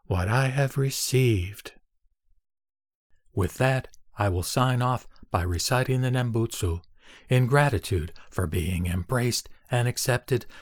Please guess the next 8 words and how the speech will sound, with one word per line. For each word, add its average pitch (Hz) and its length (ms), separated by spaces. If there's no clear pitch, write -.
just - 440
as 196 160
I 190 180
am 165 420
by 87 220
Amida 110 340
Buddha, 110 460
never, 110 480